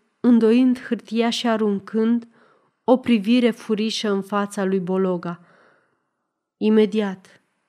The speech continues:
imediat", repeta apostol foarte domol,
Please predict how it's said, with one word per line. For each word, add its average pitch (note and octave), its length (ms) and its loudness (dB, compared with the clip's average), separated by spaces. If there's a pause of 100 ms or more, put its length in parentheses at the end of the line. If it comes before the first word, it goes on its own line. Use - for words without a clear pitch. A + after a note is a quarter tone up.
(800)
imediat", G#3 640 -4 (760)
repeta B3+ 480 2
apostol C4+ 500 -2
foarte B3 520 0
domol, G3+ 500 0